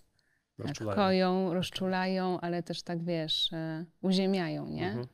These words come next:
Speaker 1: I trochę właśnie uspokajają.
Speaker 2: Tak,
Speaker 1: Już
Speaker 2: zmieniają
Speaker 1: nie
Speaker 2: się, zmieniają się priorytety, tak jakby łatwiej dostrzec, że coś, co wcześniej mnie,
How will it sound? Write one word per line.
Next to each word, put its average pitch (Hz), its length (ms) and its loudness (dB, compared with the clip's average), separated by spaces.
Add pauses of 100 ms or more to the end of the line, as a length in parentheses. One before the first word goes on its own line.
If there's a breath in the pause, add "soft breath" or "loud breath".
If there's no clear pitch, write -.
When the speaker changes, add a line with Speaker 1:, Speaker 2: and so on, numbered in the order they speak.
(100)
Speaker 1:
I 185 80 -6
trochę 170 280 -6
właśnie 156 300 -6
uspokajają. 156 760 -8 (180)
Speaker 2:
Tak, 117 160 -12
Speaker 1:
Już 107 100 -16
Speaker 2:
zmieniają 135 320 0
Speaker 1:
nie - 60 -6
Speaker 2:
się, - 100 -20
zmieniają 131 320 -4
się - 120 -6
priorytety, 127 420 -4
tak 104 160 -6
jakby 104 300 -4
łatwiej 110 360 -2
dostrzec, 107 420 -4
że 101 120 -6
coś, 110 280 -6
co - 120 -14
wcześniej 107 380 -6
mnie, 104 200 -2